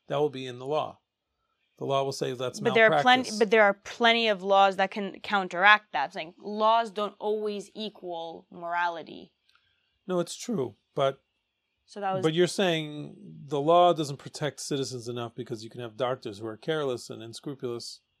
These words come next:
Speaker 1: unscrupulous and
Speaker 2: I'm just saying we're, we're talking about how to try our best to act in a moral fashion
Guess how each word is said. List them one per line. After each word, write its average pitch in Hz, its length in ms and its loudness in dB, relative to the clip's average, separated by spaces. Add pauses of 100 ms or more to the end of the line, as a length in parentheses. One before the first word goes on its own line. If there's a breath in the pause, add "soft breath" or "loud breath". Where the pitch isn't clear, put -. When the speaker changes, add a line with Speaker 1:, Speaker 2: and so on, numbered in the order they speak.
Speaker 1:
unscrupulous 123 680 -10
and 120 100 -12
Speaker 2:
I'm 247 40 -6
just 254 120 -2
saying 254 260 -2
we're, 254 320 6
we're 269 120 4
talking 247 400 -2
about 220 240 -2
how 208 140 -6
to 208 260 -4 (280)
try 220 520 -2
our 196 160 -6
best 190 520 -8
to 196 180 -8
act 196 260 -6
in 208 120 -6
a 185 60 -4
moral 196 420 0
fashion 190 720 -4